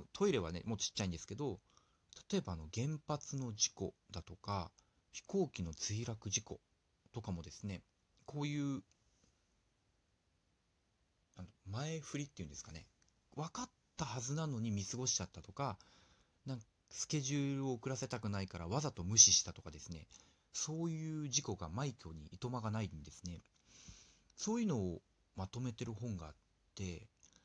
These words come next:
いや、ほんとこいつらバカだなと思ってね、読んでたんですけど、まあ、自分も同じだったなっていうのをね、すごい感じましたね。はい、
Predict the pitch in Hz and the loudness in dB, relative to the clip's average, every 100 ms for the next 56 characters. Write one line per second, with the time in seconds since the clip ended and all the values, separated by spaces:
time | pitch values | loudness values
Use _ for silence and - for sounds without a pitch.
0 | _ _ _ - 131 110 - 160 - 147 | _ _ _ -6 -6 -4 -4 -4 -4 -12
1 | - - - 156 - 175 180 175 170 170 | -8 -6 -2 -2 -2 -2 0 0 0 0
2 | 139 135 - 107 101 95 - _ _ _ | 2 0 -2 -2 0 0 -4 _ _ _
3 | _ _ _ _ _ _ _ _ _ 147 | _ _ _ _ _ _ _ _ _ 0
4 | 175 156 110 - 175 139 92 110 - - | 2 4 2 0 -2 -2 -4 -6 -8 -8
5 | 80 98 87 - _ _ _ _ _ _ | -6 -2 -2 -6 _ _ _ _ _ _
6 | _ _ _ _ - 107 - 82 78 92 | _ _ _ _ -8 -4 -2 -2 -2 -2
7 | 131 92 85 95 127 - 135 143 - - | -2 -4 -4 -6 -6 -6 -8 -6 -10 -20
8 | _ _ - - 135 127 127 98 87 82 | _ _ -20 -10 -6 -4 -2 -4 -4 -8
9 | 78 135 _ - - - - - 123 104 | -10 -18 _ -18 -18 -12 -8 -4 -2 -4
10 | - 90 90 90 90 90 - 76 78 - | -4 -2 -2 0 0 0 0 -6 -14 -16
11 | - _ _ _ _ _ _ _ _ _ | -20 _ _ _ _ _ _ _ _ _
12 | _ _ - 107 | _ _ -2 -2